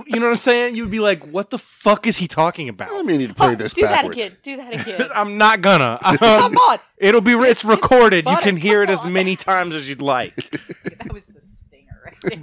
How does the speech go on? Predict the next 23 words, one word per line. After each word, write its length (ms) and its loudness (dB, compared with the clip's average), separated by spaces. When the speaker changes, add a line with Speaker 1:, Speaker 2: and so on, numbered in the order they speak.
Speaker 3:
there. 400 2
Speaker 1:
<laughs> 100 -4
But, 40 -14
but 160 2
it's 140 2
Speaker 2:
Biscuit, 120 -6
Speaker 1:
like 300 0
Speaker 2:
butters, 340 -2
cops, 440 -14
and 100 -20
cheese. 400 -18
Speaker 1:
it's 340 -4
really 360 0
like, 340 -2
for 220 -8
real 240 -2
though, 240 -2
it's 180 -10
like, 240 -4
what 280 -6
you 200 -8
ha-, 260 -6
you, 140 -12